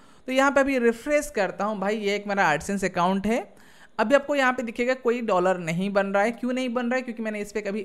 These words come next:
मतलब कुछ टाइम के पहले ऐड लगाया था लेकिन इनवैलिड क्लिक करने लगे, so मैंने यहाँ पे ऐड ऑफ कर दिया, ठीक है। तो अब आप देखो भाई यहाँ पे क्या है,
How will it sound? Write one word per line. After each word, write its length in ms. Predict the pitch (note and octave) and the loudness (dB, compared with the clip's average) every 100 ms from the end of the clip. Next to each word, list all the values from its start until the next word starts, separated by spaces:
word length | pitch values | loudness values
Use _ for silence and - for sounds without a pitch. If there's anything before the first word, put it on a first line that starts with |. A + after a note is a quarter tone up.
| - | -6
मतलब 360 | F3+ G#3 G#3+ - | -2 -2 -2 -8
कुछ 200 | B3+ A#3+ | -10 -4
टाइम 200 | B3+ A#3 | -2 0
के 80 | A#3 | -2
पहले 240 | A#3 A3 G3+ | -2 -2 2
ऐड 260 | F3+ G#3 | 4 4
लगाया 360 | G3+ F#3 F#3+ G3 | 2 4 2 2
था 140 | C4+ | -2
लेकिन 260 | C#4+ A#3 A3+ | -4 -4 -6
इनवैलिड 420 | G#3 G#3 G#3+ G#3+ - - - | -6 -4 -4 -6 -10 -20 -6
क्लिक 220 | G#3+ G#3 G3 | -2 -2 -2
करने 280 | E3+ F#3 | 0 2
लगे, 280 | G3+ F#3 D#4 - - - - | 2 2 -2 -8 -20 -20 -8
so 160 | - C4+ | -4 -2
मैंने 160 | C4+ | 0
यहाँ 160 | B3+ A3+ | 0 0
पे 100 | B3+ | -2
ऐड 360 | - F3 G3+ - - | -2 -2 -2 -4 -2
ऑफ 300 | E3 E3+ E3+ | 0 0 0
कर 160 | D3+ B2+ | -2 -2
दिया, 200 | A#2+ A#2+ | -2 -2
ठीक 240 | D3+ G#3+ G#3 | -2 -2 -4
है। 200 | B2 - - - - | -6 -10 -20 -14 -6
तो 40 | |
अब 240 | - B3+ C4 | 4 6 6
आप 120 | C#4 | 2
देखो 300 | A3+ A3+ B3+ | 2 2 0
भाई 180 | A3 C4 | 0 0
यहाँ 280 | A#3+ G#3 G#3 | 0 -2 -2
पे 100 | A3 | -4
क्या 200 | G#3+ G3+ | 0 0
है, 260 | G#3+ A#3 | 0 -2